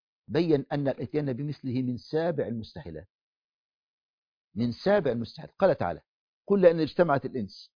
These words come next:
والجن على أن يأتوا بمثل هذا القرآن لا يأتون بمثله ولو كان بعضهم لبعض ظهيرا". كم مستحيل هنا في الآية؟ سبعة. لكي نجمع الإنس جميعاً من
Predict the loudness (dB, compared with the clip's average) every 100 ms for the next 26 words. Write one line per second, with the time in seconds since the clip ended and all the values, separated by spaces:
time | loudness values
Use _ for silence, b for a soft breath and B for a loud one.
0 | _ _ _ 4 4 4 2 2 -4 _
1 | _ _ -2 4 6 4 4 0 -2 -6
2 | -6 -2 0 0 -4 -8 -4 -4 -6 _
3 | _ _ 2 8 8 8 2 0 0 0
4 | -2 2 0 0 _ _ _ 2 4 4
5 | 4 4 6 4 0 0 0 0 0 0
6 | 0 -4 -2 2 2 2 4 4 6 8
7 | 10 8 6 -2 _ _ _ _ _ _
8 | _ _ 2 2 4 -2 -6 -8 -8 -8
9 | -4 -4 -2 -4 -6 -8 -8 -10 _ _
10 | _ _ _ _ _ _ _ -4 -4 -6
11 | -14 _ _ _ _ _ _ _ _ _
12 | _ _ -6 -2 2 6 6 4 4 2
13 | 0 -2 -4 -4 -2 -2 -2 -6 -4 -6